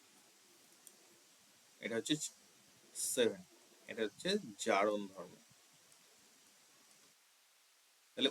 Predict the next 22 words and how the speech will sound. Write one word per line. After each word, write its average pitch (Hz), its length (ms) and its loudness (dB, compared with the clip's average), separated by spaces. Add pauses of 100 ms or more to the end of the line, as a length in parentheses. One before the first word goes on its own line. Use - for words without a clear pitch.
(120)
উত্তপ্ত - 360 4 (160)
গাঢ় 123 160 12 (100)
সালফিউরিক 139 320 8
অ্যাসিড 151 300 2
তীব্র 127 220 6 (180)
কি 170 140 6
হচ্ছে? 156 200 6 (100)
জারক 113 220 6
পদার্থ। 127 240 4 (920)
এটা 156 200 10
কি 175 120 -2
করে? 117 140 10 (1300)
কার্বনকে 160 400 12
জারিত 160 200 12
করে 175 160 10
কার্বন 143 220 12
ডাইঅক্সাইড 165 240 8
উৎপন্ন 170 280 6
করে, 165 120 10 (260)
সালফারকে 156 460 6
জারিত 160 260 10
করে 165 120 8